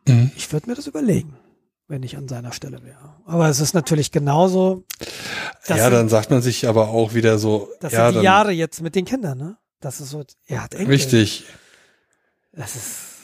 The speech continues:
Speaker 1: Man überlegt sich dann ja auch noch, ich weiß nicht, wie häufig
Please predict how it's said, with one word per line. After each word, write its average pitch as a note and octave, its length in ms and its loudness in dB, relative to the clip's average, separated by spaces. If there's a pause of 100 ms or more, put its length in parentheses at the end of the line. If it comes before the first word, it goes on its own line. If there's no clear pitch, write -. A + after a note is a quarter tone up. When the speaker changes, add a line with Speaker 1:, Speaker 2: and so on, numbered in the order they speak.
(220)
Speaker 1:
Man A#2 160 4
überlegt A2+ 340 4
sich C3 120 -4
dann A2+ 120 4
ja A2+ 100 4
auch A2 40 2
noch, A2 180 4
ich G#2 180 -6
weiß A2+ 260 4
nicht, A#2+ 120 2
wie A2+ 120 2
häufig A2 260 2